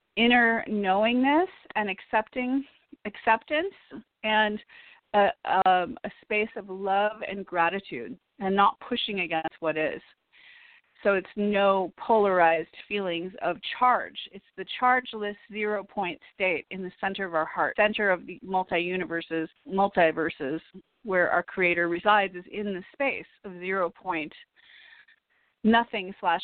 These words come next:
everything. And that's the heaven on earth vibration of unity, love,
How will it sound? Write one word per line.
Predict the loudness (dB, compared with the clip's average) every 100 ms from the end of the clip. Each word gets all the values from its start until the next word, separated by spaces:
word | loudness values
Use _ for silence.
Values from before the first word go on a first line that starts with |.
| -6
everything. | -8 -6 -10 -10 -14 -14 _ _ _ _
And | -4 2
that's | 2 0 -6
the | -12
heaven | -10 -8 -6
on | -8 -8
earth | -12 -12
vibration | -10 -8 -8 -8 -8 -10 -14 -20 _ -20 -2
of | 0 0 -2 -16 _
unity, | -6 -2 0 0 0 0 0
love, | 2 4 4